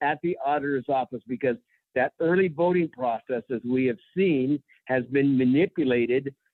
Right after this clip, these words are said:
um, by machines. It's been manipulated by stuffing the ballot box. And, um, and it,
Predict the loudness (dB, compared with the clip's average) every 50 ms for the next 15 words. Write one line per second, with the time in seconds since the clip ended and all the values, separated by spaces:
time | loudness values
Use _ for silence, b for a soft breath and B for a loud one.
0 | -6 -2 -2 0 0 0 -2 0 -2 -2 -2 -2 -6 -8 -6 -2 0 0 2 2
1 | 0 0 -2 -6 -10 -12 -10 -6 -4 -2 0 0 2 2 2 0 0 -2 -2 0
2 | 0 0 0 0 -2 0 2 2 2 0 -2 -6 -10 _ _ _ -4 -4 -4 -4
3 | -4 -2 -2 -2 -2 -2 -2 -2 -2 -2 -2 0 0 0 0 0 -2 -4 -4 -2
4 | -2 -2 -4 -6 -10 -18 _ _ _ _ _ _ _ _ _ _ -6 -4 -2 0
5 | 0 -2 -2 -2 -2 -2 -2 -4 -8 _ _ _ _ _ _ _ -8 -8 -8 -6
6 | -6 -4 -4 -4 -6 -10